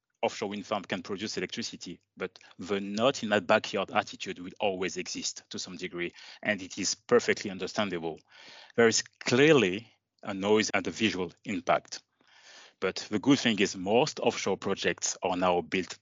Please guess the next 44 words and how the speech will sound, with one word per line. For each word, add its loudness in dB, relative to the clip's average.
too 0
far 6
from -4
land, 0
so -6
you -4
will -4
barely 6
see 0
them -4
nor 2
hear 4
them. -8
So 0
being 8
miles 6
out 2
of, -12
from -8
the -10
coast, -4
offshore -2
turbines -2
are -2
further 0
away 0
from -8
the -4
local -2
population. -2
And 8
Nicholas, 0
if 0
I 6
may 6
also -2
add 4
a -6
third -4
good -6
reason, -6
I 4
would -2
say -2